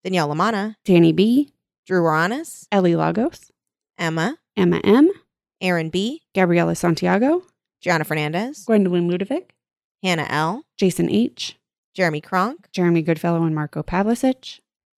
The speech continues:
Speaker 1: Jesse T,
Speaker 2: Jessica Smith Harper,
Speaker 1: Jessica U,
Speaker 2: Jonathan Venable,
Speaker 1: Saoirse Descaro,
Speaker 2: Karen Lewis,
Speaker 1: Kat Miller,
Speaker 2: Katie Lilly,
Speaker 1: Katie Olsner,
Speaker 2: Keith Anderson,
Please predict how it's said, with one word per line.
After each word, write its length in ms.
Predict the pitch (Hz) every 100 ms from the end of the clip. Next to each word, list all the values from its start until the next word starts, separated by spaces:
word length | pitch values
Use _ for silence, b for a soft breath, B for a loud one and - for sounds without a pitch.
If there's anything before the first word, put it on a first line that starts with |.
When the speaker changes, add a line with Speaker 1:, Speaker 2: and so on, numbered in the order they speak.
| -
Speaker 1:
Jesse 240 | 180 180
T, 320 | - 220 320 _ -
Speaker 2:
Jessica 340 | 214 196 180
Smith 240 | - 165 -
Harper, 340 | 175 247 285 - _ _ _ _
Speaker 1:
Jessica 300 | - 185 -
U, 280 | 170 175 311 - _ -
Speaker 2:
Jonathan 360 | 196 180 175 170
Venable, 440 | 175 196 294 370 _ _ _ -
Speaker 1:
Saoirse 180 | 185 -
Descaro, 560 | 160 - 160 170 247 320 -
Speaker 2:
Karen 320 | - 180 175
Lewis, 540 | 208 254 302 - - _ _ _ _
Speaker 1:
Kat 180 | - -
Miller, 320 | 170 196 285 -
Speaker 2:
Katie 340 | - 202 175
Lilly, 480 | 165 180 214 254 302 _ _ _ _
Speaker 1:
Katie 200 | 208 175
Olsner, 420 | 160 156 202 226 370
Speaker 2:
Keith 220 | - 208 -
Anderson, 500 | 190 180 220 294